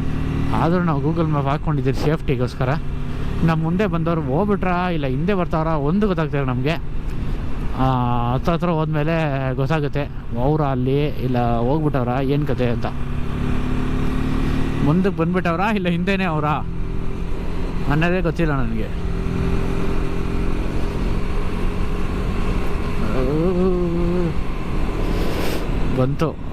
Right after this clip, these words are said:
ಅಯ್ಯೂರ್ ಟೂರಿಸಂ ಪಾರ್ಕ್ ಒಂದು ಕಿಲೋಮೀಟರ್ ಐತೆ ಇನ್ನು ಅಷ್ಟೇ. ಒಂದು ಕಿಲೋಮೀಟರ್ ದಾಟಿದ್ರೆ ಪಾರ್ಕ್ ಬಂದ್ಬಿಡ್ತೈತೆ.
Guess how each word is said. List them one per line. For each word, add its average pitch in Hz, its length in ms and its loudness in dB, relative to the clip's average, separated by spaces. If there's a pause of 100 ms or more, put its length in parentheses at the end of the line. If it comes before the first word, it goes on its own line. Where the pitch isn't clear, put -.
(220)
ಅಯ್ಯೂರ್ 156 1040 0
ಟೂರಿಸಂ 156 440 2
ಪಾರ್ಕ್ 139 280 -2
ಒಂದು 156 260 2
ಕಿಲೋಮೀಟರ್ 156 420 0
ಐತೆ 117 220 -2
ಇನ್ನು 113 160 0
ಅಷ್ಟೇ. - 280 0 (2250)
ಒಂದು 156 280 0
ಕಿಲೋಮೀಟರ್ 165 440 0
ದಾಟಿದ್ರೆ 160 480 0 (320)
ಪಾರ್ಕ್ 160 280 0
ಬಂದ್ಬಿಡ್ತೈತೆ. 139 600 0